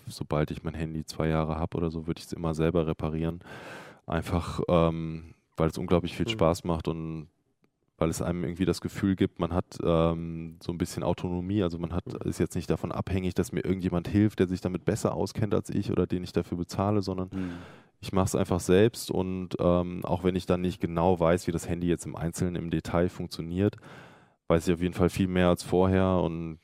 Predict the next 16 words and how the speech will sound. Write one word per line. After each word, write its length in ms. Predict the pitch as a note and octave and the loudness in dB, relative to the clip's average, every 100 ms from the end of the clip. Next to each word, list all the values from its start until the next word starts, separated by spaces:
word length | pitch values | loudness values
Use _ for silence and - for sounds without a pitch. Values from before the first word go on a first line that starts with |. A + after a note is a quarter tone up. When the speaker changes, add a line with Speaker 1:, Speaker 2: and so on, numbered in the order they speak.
| - _ _ - | -20 _ _ -6
Speaker 1:
hab 220 | E2+ - | -4 -2
mir 80 | E2 | -2
einfach 180 | E2+ | -2
selbst 300 | D#2 E2 - | -2 -2 -2
geholfen. 380 | - D#2 D#2 - D#2+ | -8 -6 -8 -8 -14
Speaker 2:
Mhm. 240 | G2+ G#2+ - - - | -14 -16 -20 -16 2
Du 80 | A#2+ | 2
hast 100 | B2 | 4
grad 160 | C3 | 2
gesagt, 480 | B2+ A2+ A#2+ - - - | 4 4 4 2 -12 0
ähm, 580 | A2 A2 A2 A2 A2 - | 4 4 2 -2 -4 -10
wenn 200 | - A2+ | -6 -2
du's 160 | A2+ - | -2 0
zwei 200 | A2+ A2 | 4 6
Jahre 200 | A2 G#2 | 6 6
hast, 320 | B2 C#3+ | 4 2